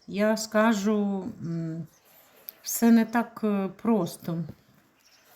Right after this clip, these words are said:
Розкрийте мені місяць. Очікування, допомоги, сили. Е,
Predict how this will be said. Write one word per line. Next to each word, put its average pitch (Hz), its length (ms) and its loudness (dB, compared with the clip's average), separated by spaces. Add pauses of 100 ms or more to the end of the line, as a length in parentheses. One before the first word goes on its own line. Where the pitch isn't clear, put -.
(2500)
Розкрийте 208 680 0
мені 180 360 -2
місяць. 170 760 -6 (2000)
Очікування, 226 1300 2 (440)
допомоги, 185 1000 -2
сили. 226 720 -2 (4000)
Е, 190 520 2